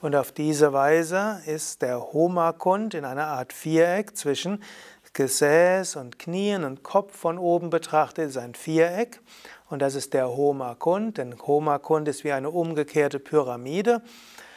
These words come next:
Und zum anderen von oben bildet deinen Rücken so etwas wie der Brennscheit,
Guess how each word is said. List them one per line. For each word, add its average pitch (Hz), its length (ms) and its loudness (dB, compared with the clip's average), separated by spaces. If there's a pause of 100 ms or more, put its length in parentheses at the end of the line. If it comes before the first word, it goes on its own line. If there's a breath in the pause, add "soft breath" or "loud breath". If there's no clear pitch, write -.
(260 loud breath)
Und 220 380 0
zum 208 180 -2
anderen 180 440 2
von 156 260 -4
oben 175 680 -2
bildet 135 400 2
deinen 135 280 0
Rücken 165 840 0
so 156 200 0
etwas 143 500 -2
wie 131 80 -6
der 127 140 -6
Brennscheit, 165 920 0